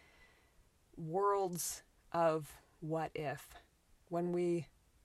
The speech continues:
pause to ask ourselves, "What if? What if my feeling that making Fair Folk Podcast is not aligned right now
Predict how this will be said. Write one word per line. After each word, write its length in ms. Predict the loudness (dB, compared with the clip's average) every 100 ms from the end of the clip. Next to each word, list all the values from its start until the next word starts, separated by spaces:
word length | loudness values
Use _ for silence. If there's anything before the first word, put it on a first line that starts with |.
| -10
pause 360 | 0 2 2
to 120 | -2 -2
ask 280 | -2 -2 -6
ourselves, 500 | -4 -4 -4 -6 -6
"What 160 | -4
if? 320 | -4 -10 -14 -20 _ _ _ -12
What 160 | -4 0
if 340 | 0 -4 -8 -20 _ _ _ _ -20 -10
my 380 | -6 -2 -4 -4
feeling 600 | -10 -8 -6 -6 -8 -12 -18 -20 _ -6
that 340 | -2 -2 -2 -2
making 500 | -4 -4 -6 -6 -6
Fair 200 | -6 -6
Folk 240 | -6 -8
Podcast 680 | -8 -8 -8 -8 -8 -10 -12
is 100 | -10
not 220 | -6 -6
aligned 360 | -6 -6 -6 -6
right 160 | -8
now 300 | -8 -8 -8